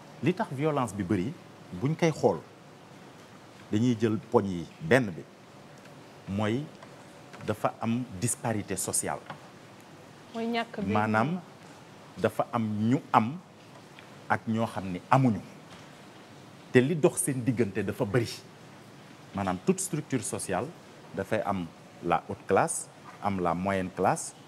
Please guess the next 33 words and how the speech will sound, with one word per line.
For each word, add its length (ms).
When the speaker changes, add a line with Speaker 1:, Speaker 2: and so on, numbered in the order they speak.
Speaker 1:
am 160
la 120
basse 280
classe. 340
Speaker 2:
Mhm. 60
Speaker 1:
Mais 100
Sénégal 420
dafa 200
mel 200
ni 140
am 140
nañu 200
benn 260
haute 180
classe 300
qui 160
est 60
là, 240
qui 80
s'accapare 540
beaucoup 280
de 80
choses, 380
et 80
de 140
l'autre 300
côté 260
nga 160
am 220
ñoo 160
xamante 400
ni 120
nii 240